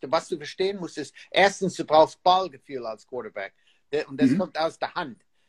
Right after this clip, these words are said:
Speaker 1: Und ich
Speaker 2: Mhm.
Speaker 1: meine, deine Sandwedge oder Lob Wedge oder Putter, der kommt auch aus der Hand. Das, das Gefühl für die Schlagfläche. Und zweitens,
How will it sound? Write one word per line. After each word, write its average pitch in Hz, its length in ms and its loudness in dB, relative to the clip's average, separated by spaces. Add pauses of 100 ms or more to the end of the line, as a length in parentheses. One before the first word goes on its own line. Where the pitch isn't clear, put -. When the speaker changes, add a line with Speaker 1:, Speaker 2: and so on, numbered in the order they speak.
(140)
Speaker 1:
Und 123 300 -10
ich 127 180 4
Speaker 2:
Mhm. - 0 -
Speaker 1:
meine, 135 240 2
deine 135 220 -4
Sandwedge 160 840 0
oder 117 180 -4
Lob 139 340 2
Wedge 147 340 -4
oder 123 120 -6
Putter, 156 440 -4
der 135 120 -10
kommt 147 280 -8
auch 151 160 -8
aus 123 200 -10
der 113 140 -12
Hand. 113 220 -14
Das, - 200 -18 (280)
das 131 200 -2
Gefühl 156 340 -6
für - 100 -14
die 127 120 -8
Schlagfläche. 135 720 -2 (200)
Und 147 220 -6
zweitens, 165 720 0